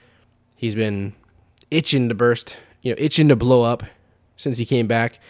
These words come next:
and I think this is the week he's gonna do it. He's getting a lot of targets. They can be playing from behind. They can be playing from wherever. He gets a lot of targets. I like D D Westbrook. So Josh Gordon and D D Westbrook, they will be in lineups this week. For me,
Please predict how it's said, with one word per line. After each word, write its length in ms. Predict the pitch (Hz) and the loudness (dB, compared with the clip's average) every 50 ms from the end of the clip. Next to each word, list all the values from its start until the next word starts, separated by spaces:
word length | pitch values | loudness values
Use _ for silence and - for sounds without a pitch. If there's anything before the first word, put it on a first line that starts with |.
| - - - - - - | -20 -20 -20 -20 -12 -6
and 100 | - 104 | -4 -2
I 100 | 113 110 | -2 -4
think 400 | - - - - 160 160 156 147 | -4 -6 0 2 2 2 2 2
this 180 | - 139 120 - | 0 0 0 0
is 120 | 127 113 | -2 -2
the 60 | 117 | 0
week 180 | 113 117 113 - | 0 -2 -2 -4
he's 180 | - 107 - | -6 -6 -6
gonna 140 | - 107 92 | -4 -6 -6
do 140 | 82 - 69 | -6 -8 -10
it. 220 | 58 - - _ _ _ _ _ _ _ _ _ _ _ _ _ _ _ | -10 -12 -14 _ _ _ _ _ _ _ _ _ _ _ _ _ _ _
He's 160 | - 117 107 | -8 -4 -2
getting 160 | 113 120 110 | 0 0 0
a 40 | 104 | 0
lot 140 | 107 107 101 | -2 -2 -4
of 60 | 95 | -6
targets. 720 | - - - 143 156 151 151 156 156 151 - - - - - _ _ _ _ _ _ _ _ _ _ _ _ _ - | -4 0 2 2 2 4 2 0 -2 -2 -4 -6 -10 -10 -14 _ _ _ _ _ _ _ _ _ _ _ _ _ -12
They 160 | - 92 101 | -10 -10 -10
can 240 | 98 - 104 98 104 | -8 -10 -10 -10 -10
be 180 | 92 - - 101 | -10 -10 -10 -8
playing 240 | 90 - 110 107 98 | -6 -6 -6 -6 -6
from 140 | 107 98 85 | -8 -8 -10
behind. 500 | 78 - - 139 170 180 185 185 185 160 | -8 -6 -4 -2 0 0 0 0 0 0
They 80 | 135 | 0
can 100 | 107 110 | -2 -2
be 100 | 104 98 | -6 -6
playing 240 | 98 - 113 113 110 | -4 -4 -4 -4 -4
from 180 | - 107 101 98 | -4 -6 -6 -4
wherever. 480 | 98 110 127 139 139 131 135 127 131 - - - - - _ _ | 0 2 4 4 4 4 2 -2 -2 -4 -8 -20 -20 -20 _ _
He 120 | _ - | _ -6
gets 180 | 110 120 117 - | -2 -2 -2 -2
a 60 | 117 | 0
lot 140 | 113 107 107 | 0 0 0
of 60 | 104 | 0
targets. 440 | - 135 123 120 110 117 120 - - | 0 0 0 0 0 0 -2 -4 -4
I 60 | 95 | -4
like 200 | 101 107 113 113 | -2 -2 -2 -2
D 100 | 104 113 | -2 -4
D 120 | 107 110 107 | -4 -4 -4
Westbrook. 400 | 107 110 - - - 110 104 - | -6 -6 -6 -6 -6 -6 -6 -6
So 240 | - 110 107 104 - _ - - - _ _ - | -6 -4 -4 -6 -8 _ -18 -20 -20 _ _ -6
Josh 220 | - 127 139 160 | -4 -2 -2 0
Gordon 220 | - - 175 175 170 | 0 2 2 2 2
and 80 | 160 | 2
D 80 | 147 156 | 0 0
D 80 | 156 151 | 0 2
Westbrook, 520 | 151 156 156 - - 117 110 101 - - - _ _ - | 2 0 0 -2 -2 -2 -2 -2 -6 -12 -20 _ _ -8
they 140 | 107 110 117 | -4 -2 0
will 140 | 131 147 143 | 2 2 2
be 120 | 143 143 | 4 2
in 80 | 139 135 | 2 2
lineups 320 | 135 131 131 113 92 - | 2 2 0 0 -2 -6
this 160 | 95 87 - | -10 -12 -10
week. 300 | 80 71 - - - - _ _ _ _ | -12 -12 -14 -14 -18 -20 _ _ _ _
For 200 | - - 131 131 | -4 0 4 4
me, 360 | 143 147 151 156 160 170 - | 6 6 6 4 2 0 -4